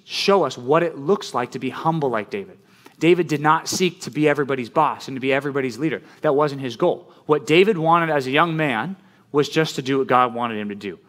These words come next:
Right? Here's the thing. God's gonna call a lot of you to be leaders. He's gonna cause you to be leaders in your home. If you're a girl in here, God is probably,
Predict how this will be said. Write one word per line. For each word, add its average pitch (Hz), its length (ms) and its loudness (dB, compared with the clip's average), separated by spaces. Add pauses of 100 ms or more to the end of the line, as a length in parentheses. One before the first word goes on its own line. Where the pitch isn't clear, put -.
(240)
Right? 113 100 -14 (480)
Here's 170 160 2
the 156 60 0
thing. 120 180 -2
God's 147 260 4
gonna 190 160 -2
call 170 320 2
a 139 80 0
lot 143 280 4
of 151 100 -4
you 127 260 -2 (200)
to 160 80 -4
be 135 340 -2 (200)
leaders. 131 520 -4 (140)
He's 139 160 -6
gonna 156 160 2
cause 160 340 0
you 160 160 -2 (160)
to - 80 -4
be 156 140 0
leaders 151 340 2
in 143 80 -4
your 131 100 -6
home. 139 220 -4 (380)
If - 160 -8
you're 160 240 0 (120)
a 127 60 -6
girl 156 320 4
in 139 100 -2
here, 123 220 -4
God 160 440 2
is 160 120 -4
probably, 185 840 0